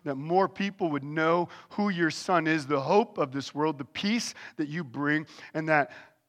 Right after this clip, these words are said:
our sins are dealt with at the cross. And so, God, may we be a people, may we be a people zealous to share your truth,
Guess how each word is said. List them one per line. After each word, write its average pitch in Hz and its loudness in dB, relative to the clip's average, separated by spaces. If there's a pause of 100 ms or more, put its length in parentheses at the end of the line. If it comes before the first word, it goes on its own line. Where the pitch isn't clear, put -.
(300)
our 143 -2
sins 185 0
are 156 -2
dealt 165 4
with 139 -6
at 147 0
the 139 -12
cross. - -8 (1600)
And 139 -10
so, 165 -8
God, 151 8
may 143 -2
we 151 -4
be 151 -4
a 117 -2
people, 135 -12 (1400)
may 143 -8
we 180 -4
be 147 -4
a 123 -2
people 147 -12 (540)
zealous 123 0
to - -14
share 120 -6
your 113 -10
truth, - -16